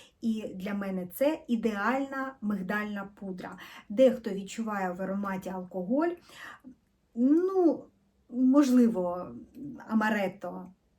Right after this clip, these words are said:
і має такий трохи пікантний аромат,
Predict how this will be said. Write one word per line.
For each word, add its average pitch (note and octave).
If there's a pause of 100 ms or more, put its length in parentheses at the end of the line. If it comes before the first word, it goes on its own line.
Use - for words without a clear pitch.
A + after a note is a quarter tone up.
(240)
і G#3
має D4+
такий D#4+ (360)
трохи C4+
пікантний C4 (180)
аромат, A#3+